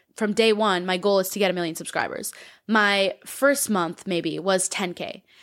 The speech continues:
Then the next month, it was fifteen K. Then the next month, it was twenty K. And little by little, I got to my ultimate long-term goal. So be cautious of that. Don't go crazy with your goals. Don't even give yourself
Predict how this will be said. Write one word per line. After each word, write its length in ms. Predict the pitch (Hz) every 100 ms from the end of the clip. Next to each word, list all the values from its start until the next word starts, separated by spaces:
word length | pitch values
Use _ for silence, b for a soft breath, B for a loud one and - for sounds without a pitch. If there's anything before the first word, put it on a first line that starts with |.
| b
Then 140 | 214 214
the 80 |
next 340 | 220 233 254 226
month, 200 | 180 -
it 80 | 190
was 160 | 185 -
fifteen 420 | 190 - 185 165
K. 280 | - - - b b
Then 140 | 226
the 60 | 220
next 340 | 233 262 -
month, 240 | 214 156 -
it 80 | 196
was 200 | 190 -
twenty 280 | - 190 170
K. 260 | - 139 -
And 240 | 220 220
little 180 | 247 262
by 160 | 233
little, 360 | 190 185 202 226
I 80 | 190
got 380 | 175 202 196 -
to 120 | -
my 180 | 202 180 _ -
ultimate 520 | 285 294 233 185 -
long-term 540 | 170 160 175 - -
goal. 340 | - - - - B B
So 520 | - 220 196 - 180
be 160 | 247 254
cautious 420 | - 208 220 208
of 100 | 190
that. 320 | 185 175 175
Don't 160 | 196 208
go 120 | 240
crazy 400 | - 247 233 226
with 160 | 214 214
your 80 |
goals. 480 | 180 190 185 180 180
Don't 180 | 208 247
even 220 | 339 403
give 140 | 330 339
yourself 460 | 330 - 294 294